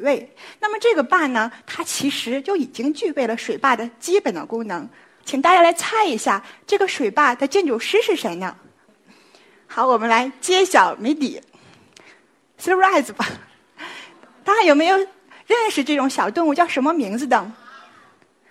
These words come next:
水獭、河狸啊！现在小朋友真是知识非常渊博啊。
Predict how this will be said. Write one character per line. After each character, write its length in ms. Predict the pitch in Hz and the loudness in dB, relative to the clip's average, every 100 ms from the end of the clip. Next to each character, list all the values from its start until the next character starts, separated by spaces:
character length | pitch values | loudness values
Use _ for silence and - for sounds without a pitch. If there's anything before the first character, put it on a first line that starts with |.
| _ _ _ _ _ _ _ _ _ _ - | _ _ _ _ _ _ _ _ _ _ -12
水 180 | 285 349 | -6 -2
獭、 220 | 277 147 208 - _ _ _ _ _ - 247 - - | -2 -4 -6 -10 _ _ _ _ _ -14 -14 -14 -16
河 220 | - 359 | 2 6
狸 200 | 330 311 - - | 6 6 2 2
啊！ 220 | 392 330 269 - _ | 4 4 2 -6 _
现 200 | - 359 | -6 2
在 100 | 359 | 4
小 160 | 233 | 4
朋 140 | 220 320 | 4 2
友 100 | 277 | 2
真 160 | 302 | 0
是 80 | 285 | -4
知 160 | - 320 | -2 -2
识 100 | 311 | -2
非 200 | 330 339 | 0 0
常 200 | 285 240 | 0 0
渊 220 | 226 254 | -2 -2
博 160 | 226 196 | -2 -2
啊。 320 | 185 190 | -2 -4